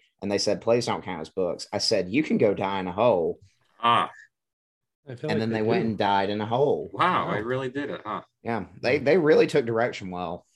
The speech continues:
Speaker 2: That's
Speaker 3: Hmm.
Speaker 2: good. That's good. Well, they, they may be good in Polar Bear. They take direction well. I mean, they, maybe they could be in the play.
Speaker 3: <laughs> Yeah.
Speaker 2: But they're dead now, so I guess they really can't.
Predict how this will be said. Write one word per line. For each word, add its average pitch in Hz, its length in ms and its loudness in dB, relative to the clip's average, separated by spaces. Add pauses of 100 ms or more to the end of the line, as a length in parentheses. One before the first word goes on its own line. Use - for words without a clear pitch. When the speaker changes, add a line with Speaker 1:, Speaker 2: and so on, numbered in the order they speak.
(140)
Speaker 2:
That's 110 140 -16
Speaker 3:
Hmm. 151 80 -12
Speaker 2:
good. 101 320 -4
That's - 1080 -20
good. 87 320 -12
Well, 113 180 -4
they, 147 180 4
they 135 160 4
may 170 180 2
be 175 260 -6 (120)
good 131 340 4
in 123 160 -2
Polar 180 220 4
Bear. 104 180 2
They 101 80 -2
take 156 180 2
direction 143 400 2
well. 202 240 0
I 147 60 0
mean, 120 140 -4
they, 131 80 -4
maybe 123 200 -4
they 190 100 4
could - 180 0
be 131 120 0
in 147 80 0
the 156 60 -4
play. 156 440 -2 (160)
Speaker 3:
<laughs> - 180 -20
Yeah. 143 160 -12 (1500)
Speaker 2:
But 104 100 -8
they're 110 80 -2
dead 101 380 0 (140)
now, 82 240 -4
so 87 240 -4
I 87 80 0
guess 92 200 -2
they 87 120 -8 (420)
really 90 220 -4
can't. 85 420 -6